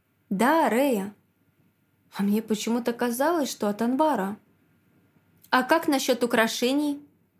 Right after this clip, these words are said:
Женщина взяла шкатулку морщинистыми руками и, не задумываясь, выбрала серьги в форме шара небесно-голубого цвета. «Эти подойдут!» Приложила к лицу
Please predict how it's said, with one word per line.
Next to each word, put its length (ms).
Женщина 580
взяла 360
шкатулку 640
морщинистыми 800
руками 600
и, 80
не 160
задумываясь, 920
выбрала 520
серьги 500
в 100
форме 360
шара 400
небесно-голубого 1200
цвета. 600
«Эти 380
подойдут!» 720
Приложила 520
к 100
лицу 440